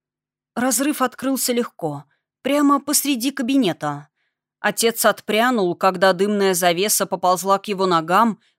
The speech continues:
полутемная, забирающая в себя все, чего коснется. «Что это?» «Разве ты не знаешь?» — удивилась я. «Магия тьмы.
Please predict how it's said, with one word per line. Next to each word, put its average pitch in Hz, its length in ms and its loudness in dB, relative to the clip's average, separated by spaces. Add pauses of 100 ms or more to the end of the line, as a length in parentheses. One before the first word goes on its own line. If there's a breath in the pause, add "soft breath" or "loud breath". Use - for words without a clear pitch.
полутемная, 196 840 2
забирающая 190 720 0
в 175 60 -8
себя 180 340 0
все, 214 340 -2
чего 175 300 -2
коснется. 160 840 -4 (400)
«Что - 460 0
это?» 233 440 4 (400)
«Разве 240 440 0
ты 247 140 0
не 247 120 2
знаешь?» — 277 600 0 (240)
удивилась 185 560 -2
я. 151 300 -2 (380)
«Магия 294 400 2
тьмы. 156 460 -2